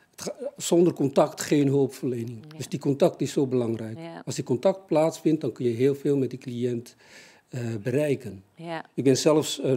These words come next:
Speaker 1: de, de aansluiting is dus van belang. Ik ben zelf, eh, eh, eh, geschoten in seksspecifieke hulpverlening.
Speaker 2: Mhm.
Speaker 1: Het verhaal van Dennis is heel mooi.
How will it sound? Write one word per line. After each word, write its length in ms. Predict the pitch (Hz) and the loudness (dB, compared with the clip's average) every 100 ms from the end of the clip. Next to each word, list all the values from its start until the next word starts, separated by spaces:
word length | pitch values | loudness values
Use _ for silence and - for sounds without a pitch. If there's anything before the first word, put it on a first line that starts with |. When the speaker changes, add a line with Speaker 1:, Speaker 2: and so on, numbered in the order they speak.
| 120 | 0
Speaker 1:
de, 240 | 147 143 | -2 0
de 140 | 127 | 0
aansluiting 680 | - 147 156 - 156 123 123 | 4 4 4 4 4 4 0
is 120 | 117 | -2
dus 160 | - 117 | -4 -8
van 160 | 117 113 | -4 -2
belang. 240 | 117 113 | 0 0
Ik 100 | 123 | 0
ben 120 | 123 | 0
zelf, 380 | 117 139 127 - | 0 0 0 -4
eh, 120 | 120 | -4
eh, 420 | 113 - 185 120 113 110 _ _ | -4 -8 -8 -6 -6 -10 _ _
eh, 120 | - 113 113 110 _ | -12 -10 -8 -12 _
geschoten 520 | - 143 - 147 123 | -6 -4 4 4 4
in 60 | 123 | 0
seksspecifieke 760 | 175 - - - 131 - 117 | 0 -2 -10 -2 -2 -2 -4
hulpverlening. 720 | 120 147 156 123 113 113 135 | 2 2 0 -4 -2 -2 -4
Speaker 2:
Mhm. 100 | 170 160 151 170 - - | -8 -16 -16 -20 -20 -20
Speaker 1:
Het 140 | - - | -18 -6
verhaal 340 | 127 151 165 | 4 6 6
van 160 | 156 127 | 0 0
Dennis 280 | 131 131 | 2 0
is 140 | 147 127 | -2 0
heel 160 | 143 | 2
mooi. 400 | 143 170 139 101 | 4 4 4 0